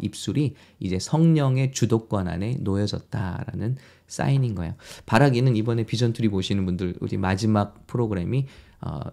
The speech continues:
파이어 성령 집회로 끝나거든요. 아, 토요일에. 그때 여러분, 우리 성령으로 정말 충만하고 거듭나고, 어, 이런 순간들이 하나님을 깊이 만나시는 그런 시간들이 되시기를 예수님의 이름으로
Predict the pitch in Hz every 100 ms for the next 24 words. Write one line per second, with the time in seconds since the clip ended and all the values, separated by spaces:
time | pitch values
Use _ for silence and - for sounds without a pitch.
0 | - - 135 123 110 143 151 147 131 104
1 | - 101 87 85 120 127 101 87 - -
2 | 131 - - _ - - 95 - - 147
3 | 127 87 90 131 - - _ _ - -
4 | - 104 82 90 104 104 - _ - -
5 | 90 - - - - 123 123 110 98 107
6 | - - - 131 131 131 135 - - 170
7 | 160 120 95 - - 117 123 117 95 95
8 | - - - - - - - 80 73 110
9 | 110 104 104 110 - 123 123 101 95 101
10 | 117 135 - - 135 120 117 104 - -
11 | - - 139 101 95 90 - 107 131 -
12 | - _ - 87 90 - 127 113 95 101
13 | 85 - - 120 170 180 - - - 98
14 | - 110 101 98 95 117 165